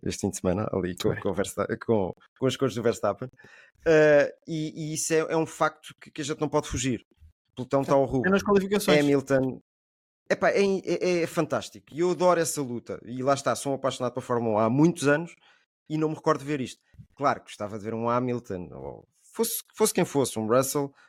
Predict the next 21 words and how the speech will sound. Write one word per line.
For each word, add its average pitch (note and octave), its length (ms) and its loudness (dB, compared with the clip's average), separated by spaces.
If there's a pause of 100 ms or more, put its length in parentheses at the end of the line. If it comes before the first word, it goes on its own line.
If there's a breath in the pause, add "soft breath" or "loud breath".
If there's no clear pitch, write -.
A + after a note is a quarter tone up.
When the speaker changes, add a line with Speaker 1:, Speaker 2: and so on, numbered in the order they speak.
(100)
Speaker 1:
a - 80 0
lutar C#3+ 300 2
ali C#3+ 240 0
pelo, C3+ 340 -6
pe-, C3 220 -2
pelo C#3 240 0
primeiro C3 280 2
lugar A#2 280 2
com A#2+ 100 -6
o A2+ 40 -4
Verstappen. F#2+ 500 -4 (520 soft breath)
Mas B2+ 640 4 (140)
neste B2 640 0
momento B2+ 240 4
vai B2 140 2
ser A#2+ 160 -2
impossível. F2+ 560 -4
Se - 320 0
nem C#3+ 320 4
o A#2 80 -2
Pérez A#2 420 -2